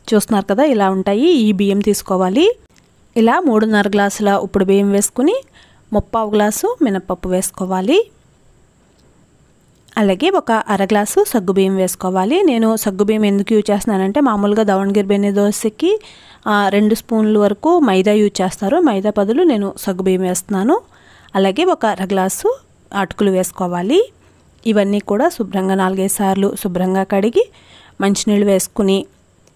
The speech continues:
అలాగే ఒక అర టీ స్పూన్ వరకు మెంతులు,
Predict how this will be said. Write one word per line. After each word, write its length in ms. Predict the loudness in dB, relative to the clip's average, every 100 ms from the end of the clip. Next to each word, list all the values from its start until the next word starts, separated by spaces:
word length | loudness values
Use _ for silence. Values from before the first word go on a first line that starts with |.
| _ _
అలాగే 320 | -4 -4 0 -2
ఒక 220 | 0 -2
అర 340 | -2 -2 -2
టీ 160 | 0 0
స్పూన్ 280 | 0 0 2
వరకు 360 | 2 0 0
మెంతులు, 640 | 2 2 0 -2 0 0